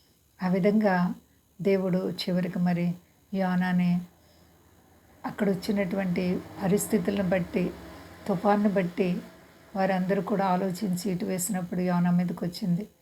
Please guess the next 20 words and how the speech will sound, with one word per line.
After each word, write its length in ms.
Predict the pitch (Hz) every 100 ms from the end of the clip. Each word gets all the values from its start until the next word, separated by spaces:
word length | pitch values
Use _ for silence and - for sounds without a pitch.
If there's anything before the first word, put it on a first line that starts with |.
| _ _ _ -
"ఇప్పుడు 220 | 180 202
నేను 180 | 208 196
ఏం 180 | 190 208
చేయాలన్నప్పుడు" 920 | 240 233 214 196 196 180 185 180 196 - _ _ _
యోనా 300 | 190 185 185
అంటారు, 380 | 190 175 220 180
"నన్ను 300 | 185 185 180
ఎత్తి 200 | 175 -
సముద్రంలో 640 | - 180 175 165 180 180
వేసేయమని." 540 | 180 170 - 170 170 175 - _ _ _ _ _ _
నిజంగా 360 | 185 180 180 180
అలాగే 300 | 170 175 190
వేశారు. 520 | 196 180 180 180 156 - - _ _ _ _ _ _ _
అప్పుడు 300 | 196 - 202
వెంటనే 680 | 190 180 190 240 220 196 202 - _ _
ఒక 80 | -
శాపం 520 | 202 - 185 180 214
మింగింది 400 | 214 196 190 180
యోనాని. 500 | 180 180 180 180 170 - - _ _ _ _ _ _ _ _ _ _ _ _ - _ -
యోనా 540 | 202 170 185 208 196